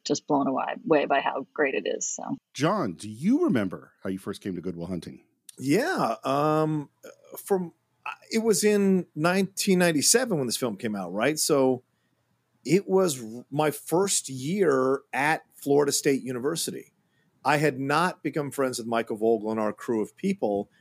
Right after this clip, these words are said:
Speaker 3: Uh, I was a friend with other people at the time. So I think I might have seen this one alone.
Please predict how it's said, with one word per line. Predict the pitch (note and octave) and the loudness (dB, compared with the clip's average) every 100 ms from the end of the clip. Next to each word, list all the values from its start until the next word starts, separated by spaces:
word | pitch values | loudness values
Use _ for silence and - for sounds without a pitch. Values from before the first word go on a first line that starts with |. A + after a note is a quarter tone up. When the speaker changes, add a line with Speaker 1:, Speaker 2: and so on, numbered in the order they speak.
| _ _ _ - | _ _ _ -2
Speaker 3:
Uh, | |
I | A2+ B2 | 2 4
was | B2+ A#2+ | 2 2
a | A2+ | 0
friend | - - D3 C#3+ | -2 0 0 2
with | A#2+ B2 - | 0 0 0
other | F#3 F#3+ | 2 2
people | - A#2+ - A2 G#2 A2+ | 0 -6 -2 -2 -2 -2
at | A#2 A2 | -4 -6
the | F#2+ | -10
time. | - A#2 G#2+ G#2 F#2+ - _ _ _ _ _ | -8 -4 -4 -4 -8 -10 _ _ _ _ _
So | - - D3 C3+ _ | 0 2 2 0 _
I | - C#4+ | -2 -2
think | - - B3+ D#4 D4+ | -6 0 2 2 2
I | C4 | 2
might | B3 B3 | 2 0
have | B3 | 0
seen | - - A#3+ | 2 2 2
this | B3+ - | 2 2
one | G#3+ A3 | 2 2
alone. | G#3+ G#3+ E4 F4+ | 2 2 2 -2